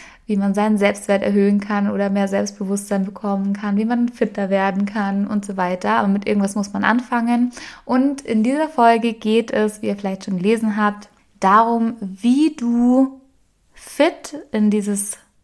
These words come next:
neue Jahr starten kannst oder wie du auch fit durch diese nicht so einfache Zeit kommst. Man könnte sagen,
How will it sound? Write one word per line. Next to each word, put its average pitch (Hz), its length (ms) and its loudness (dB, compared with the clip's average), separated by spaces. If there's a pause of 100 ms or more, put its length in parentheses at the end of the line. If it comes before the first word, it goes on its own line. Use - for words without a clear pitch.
(200)
neue 202 280 2
Jahr 185 280 0
starten 247 460 -2
kannst 240 580 -2
oder 185 220 -6
wie 196 80 -2
du 202 120 -6
auch 196 120 -14
fit - 440 -2 (680)
durch 240 300 -4
diese 208 720 0 (340)
nicht 240 320 0
so 233 240 -4
einfache 202 520 -2
Zeit 190 480 -6 (120)
kommst. - 560 -6 (880)
Man 180 80 -6
könnte 190 280 -4
sagen, 185 600 -2